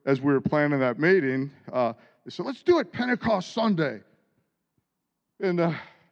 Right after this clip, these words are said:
we're not Pentecostal, but. And I'm like, "Okay, well, what does it mean to be Pentecostal?" That's a label. You're Pentecostal, but we're not Pentecostal.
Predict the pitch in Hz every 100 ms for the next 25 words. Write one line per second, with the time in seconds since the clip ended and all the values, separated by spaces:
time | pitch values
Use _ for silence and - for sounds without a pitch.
0 | _ _ _ _ _ _ _ _ _ _
1 | 165 330 294 - 269 240 - 254 247 -
2 | 247 226 151 - 208 170 107 - _ _
3 | _ _ _ _ _ _ _ _ _ 170
4 | 180 180 175 165 220 - 254 190 139 135
5 | 143 156 151 143 160 156 151 156 160 143
6 | 175 220 254 - 135 - 120 120 202 -
7 | 175 277 - _ _ _ _ _ _ _
8 | _ _ _ _ _ _ _ _ _ _
9 | _ _ _ _ - 247 - 285 - 165
10 | 131 - 156 196 254 - _ _ _ _
11 | _ _ _ _ _ _ _ 180 190 196
12 | 170 - 165 156 180 226 - - 110